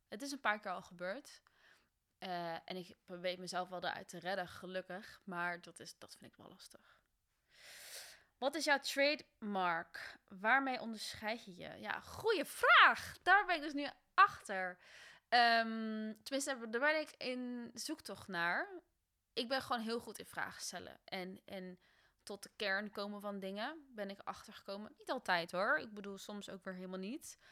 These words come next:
Maar ik ben daar wel goed in. En, eh, iemand echt aanvoelen. Eh, en ik denk mijn trademark moet zijn,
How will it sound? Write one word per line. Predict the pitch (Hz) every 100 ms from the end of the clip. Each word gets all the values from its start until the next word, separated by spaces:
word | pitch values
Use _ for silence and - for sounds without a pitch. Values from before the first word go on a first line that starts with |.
| - -
Maar | - 202 202
ik | 196
ben | 214
daar | 214 214
wel | 214 226
goed | 226 - 269
in. | 208 175 175 -
En, | 196 180 185 190 185 _ _ _ _ _ -
eh, | 190 185
iemand | 240 233 220 214
echt | - -
aanvoelen. | - 226 226 208 208 180 175 165 - _ _
Eh, | - 180 175 170 165 165 160 _ _ _ _ _ _ _ - - - _
en | 208
ik | 214 196
denk | 226 220
mijn | 208 202
trademark | - 226 240 285 254 214 214 214 214 - -
moet | 208 214 -
zijn, | 220 208 226 262 302